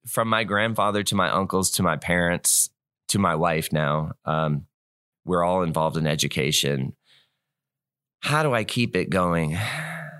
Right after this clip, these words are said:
Just being thankful for,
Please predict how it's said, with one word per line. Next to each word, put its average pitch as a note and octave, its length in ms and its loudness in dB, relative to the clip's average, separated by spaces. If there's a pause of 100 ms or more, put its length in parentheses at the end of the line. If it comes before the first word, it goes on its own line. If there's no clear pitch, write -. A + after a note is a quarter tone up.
(3000)
Just B2+ 340 2
being G#3 220 4
thankful D3+ 580 0
for, G2+ 480 0